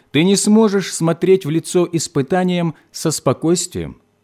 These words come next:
которое помогает тебе исполнять твой долг и поддерживает тебя в час опасности. Как сможешь ты прославить Господа, если будешь трусом?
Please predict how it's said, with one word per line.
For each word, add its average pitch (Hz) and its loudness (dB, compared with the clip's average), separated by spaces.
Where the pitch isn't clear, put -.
которое 175 0
помогает 175 0
тебе 170 0
исполнять 160 0
твой 156 0
долг 113 -2
и 185 2
поддерживает 180 2
тебя 104 -4
в - -20
час 147 0
опасности. - -6
Как 214 2
сможешь 123 0
ты 160 2
прославить 120 -2
Господа, 95 -4
если 143 -2
будешь 147 -2
трусом? 139 -2